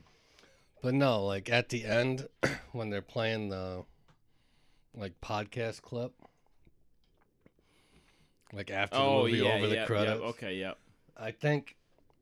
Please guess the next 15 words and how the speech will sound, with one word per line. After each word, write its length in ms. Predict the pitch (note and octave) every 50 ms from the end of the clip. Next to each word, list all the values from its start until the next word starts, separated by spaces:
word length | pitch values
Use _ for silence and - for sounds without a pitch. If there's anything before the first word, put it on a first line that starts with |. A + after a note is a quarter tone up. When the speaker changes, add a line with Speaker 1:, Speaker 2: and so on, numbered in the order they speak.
| _ _ _ _ _ _ - - _ _ _ _ _ _ _ - - - -
Speaker 1:
'cause 180 | D3+ D3+ C3+
this 200 | D#3+ G3 F3 -
wasn't 280 | F#3+ G3+ G3 C#3 - D3
like 240 | A#2+ A2+ G#2 F2+ -
Tusk, 440 | - - C#3 B2+ A#2 - - - -
where 240 | A2 G#2 G2+ G2+ G2
the 160 | F#2+ G#2 G#2
idea 460 | G#2 G#2+ G#2+ G#2 G#2 A2+ A#2 A2+ A2
was 240 | G#2 G2+ G2 F#2 -
fully 360 | - - - C#3 B2+ A2+ A2
formed 460 | G2 - - - A2 A2 A2 A2+ G#2 G2+
on 200 | F#2+ G2+ G#2 G2+
the 80 | G2
podcast. 680 | - - G#2+ G#2 G#2+ G#2+ - - B2 A#2 A#2+ B2+ B2 - _ _ _ _ -
Speaker 2:
Mm-hmm. 420 | G#2+ A2+ G#2+ G2+ A2+ G2+ G2 G2